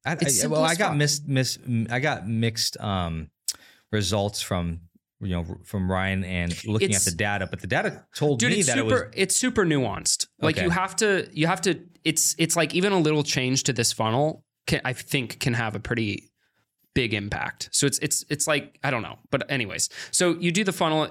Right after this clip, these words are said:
Speaker 2: It, there's a subscribe button at the bottom. People put their email in and you get, like, we were getting them at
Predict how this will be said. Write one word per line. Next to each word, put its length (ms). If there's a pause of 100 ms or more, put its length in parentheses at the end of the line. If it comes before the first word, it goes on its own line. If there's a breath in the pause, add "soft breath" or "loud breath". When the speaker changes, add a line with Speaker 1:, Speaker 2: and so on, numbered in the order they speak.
Speaker 2:
It, 100
there's 200
a 80
subscribe 760 (200)
button 200
at 120
the 40
bottom. 420
People 240
put 140
their 120
email 320
in 200
and 300
you 180
get, 220
like, 240
we 160
were 140
getting 340
them 160
at 120